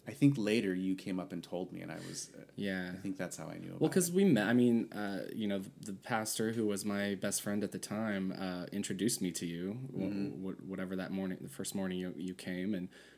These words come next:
Speaker 2: we chatted for a minute. I remember, I remember
Speaker 1: Yeah.
Speaker 2: chatting with you. Um, and I don't remember thinking anything special about it 'cause, again, I did not have one gay friend in the world.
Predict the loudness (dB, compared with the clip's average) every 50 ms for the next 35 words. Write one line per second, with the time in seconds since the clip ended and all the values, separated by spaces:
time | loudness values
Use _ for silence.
0 | _ -2 -2 -2 0 0 0 0 0 -2 -2 -2 -2 0 0 0 0 -2 -2 0
1 | 2 4 4 4 4 2 -2 -4 -4 -2 -2 0 0 0 0 0 0 -2 0 -2
2 | -2 -4 -4 -4 -4 -4 -4 -4 -8 -12 -18 -20 -20 -20 -20 _ _ -4 -2 0
3 | 0 0 0 0 0 0 0 0 0 0 -2 -2 -2 -4 -6 -8 -8 -6 -4 -4
4 | -4 -4 -2 -2 -2 -2 -2 -2 -6 -8 -10 -10 -6 -4 -4 -2 0 0 0 2
5 | 2 4 2 2 0 0 -2 -2 0 0 2 2 2 0 0 -2 -6 -8 -2 0
6 | 2 2 2 0 -2 -2 -2 -2 0 0 2 2 0 0 -2 -4 -4 -4 -4 -4
7 | -4 -6 -4 -2 0 2 4 4 4 4 2 0 0 0 0 0 0 0 -2 -2
8 | 0 2 4 4 4 2 2 0 -2 -2